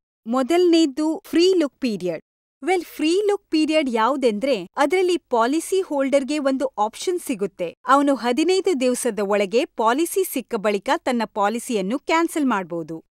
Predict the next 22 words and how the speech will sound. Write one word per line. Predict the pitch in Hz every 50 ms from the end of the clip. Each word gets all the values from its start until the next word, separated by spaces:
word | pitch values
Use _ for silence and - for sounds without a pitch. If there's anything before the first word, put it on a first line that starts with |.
| _ -
ಇದು | 285 330 320 320
ಆಗ್ಬೇಕಾದ್ರೆ | 247 - - 202 226 262 262 - 330 339 - - 240 196 175 170 185 185 180 196 285 _ -
ಅವನಿಗೆ | 233 269 311 330 349 320 339 320
ಇನ್ಶೂರೆನ್ಸ್ | - - 240 254 269 - - 359 381 370 381 370 - -
ಕಂಪ್ನಿಗೆ | - 262 233 208 - 226 233 190 220 277 302
ರಿಟರ್ನ್ | 226 233 240 - - 359 370 370
ಬರೀಬೇಕಾದೀತು, | 302 226 247 233 247 240 214 233 208 - - 202 185 165 180 175 - 165 160 - _ _ _ _ _ -
that | 262 277 262 294
he | 277 269 226
wishes | 233 247 - - 381 392 - - -
to | 277 -
cancel | - 233 208 202 226 - - 339 330 277
his | 262 220 - -
policy. | 247 208 185 185 180 - - 185 165 _ _ _ _ _ _ _ _ _ _ -
ಈ | 285 311 359 427 440 _
ಕೇಸ್ನಲ್ಲಿ | - 359 359 349 - - 339 330 320 311 339 339 349 339 - _ _ _
ಪಾಲಿಸಿ | - 247 233 240 277 320 - - 370 381
ಹೋಲ್ಡರ್‌ಗೆ | 370 - 277 254 254 254 226 277 277 240 277 277
ಸಂಪೂರ್ಣವಾಗಿ | - - - 240 226 233 _ - 330 359 381 349 330 285 240 240 233 220 214 269 294
ಪ್ರೀಮಿಯಂ | - _ _ - 262 277 285 311 330 339 359 349 339
ರಿಟರ್ನ್ | 262 247 226 - - 269 277 277
ಆಗುತ್ತೆ, | 240 208 196 185 190 - - 185 180